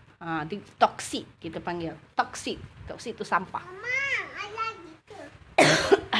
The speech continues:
Speaker 1: Eh, kita tengok apa yang jadi. Sarah jumpa macam-macam jadi. Ha, lepas tu, ah, uspur ni, uspur, burung uspur apa? Burung merpati tu,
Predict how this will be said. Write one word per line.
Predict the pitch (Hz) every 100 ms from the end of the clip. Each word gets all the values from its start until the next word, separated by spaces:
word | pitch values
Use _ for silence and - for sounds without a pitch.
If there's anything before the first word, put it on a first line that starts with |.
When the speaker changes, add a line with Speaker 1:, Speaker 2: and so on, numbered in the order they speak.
| 226 - 339
Speaker 1:
Eh, |
kita | 330 277 311
tengok | 311 339
apa | 190 - 302
yang | 262
jadi. | 254 247 247
Sarah | 165 202 226 233
jumpa | 240 247
macam-macam | 240 220 233 247 254 302
jadi. | 220 208 202 175 - - - - - - -
Ha, | 170
lepas | 143 220 226
tu, | 311 523 - - - -
ah, | 226 247 - -
uspur | 247 262 - 392 381
ni, | 349 330 480 - _ _ - - - -
uspur, | 285 - 320 427 415
burung | 269 285 277
uspur | 285 - 339
apa? | 330 254 311 - - - _ - - - - - - -
Burung | 185 220 262
merpati | 294 302 320 320 349
tu, | 262